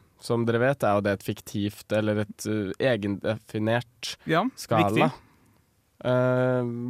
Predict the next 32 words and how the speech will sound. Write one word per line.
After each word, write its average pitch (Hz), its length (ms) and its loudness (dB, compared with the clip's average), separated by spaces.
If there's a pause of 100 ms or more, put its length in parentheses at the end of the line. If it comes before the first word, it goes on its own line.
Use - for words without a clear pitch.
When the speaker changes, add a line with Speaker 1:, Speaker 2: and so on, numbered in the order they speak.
Speaker 1:
hvor 117 180 4
teknisk 101 520 -6
jeg 107 100 -2
føler 98 240 -2
meg. 95 160 -6 (560)
Og 165 80 2
i - 20 2
dag 156 360 4
så - 200 -2
er 135 140 4
skalaen 120 680 2
en, 123 320 2
ehm, 120 480 0 (1200)
en 110 160 -2
vekt. - 720 -6 (2250)
Og 120 440 2
jeg 123 300 2
ligger 113 320 0
sånn 110 260 0
midt - 800 -8
mellom. 104 460 -2 (280)
Likevekt. - 880 -6 (840)
Speaker 2:
Ja, 208 280 2 (480)
midt 175 260 0
på 170 120 0
treet, 156 340 2
som 165 180 -2
man, 156 300 2
som 156 160 -2
det 143 80 0
også 147 180 -2
kalles. 151 300 -4